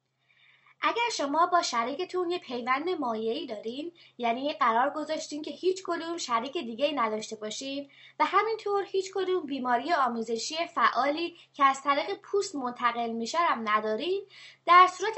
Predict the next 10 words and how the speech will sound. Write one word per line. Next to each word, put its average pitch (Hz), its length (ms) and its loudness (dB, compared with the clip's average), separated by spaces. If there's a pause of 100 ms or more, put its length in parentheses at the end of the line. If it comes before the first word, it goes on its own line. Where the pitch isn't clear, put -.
(120)
تمیز 285 340 0
کردن 285 480 2
درست 277 420 -2
ناحیهٔ 233 520 -2
مقعد 226 540 2 (280)
لازم 339 400 6
نیست 381 280 2
از 247 200 2
نظر 247 320 0
بهداشتی 233 800 -4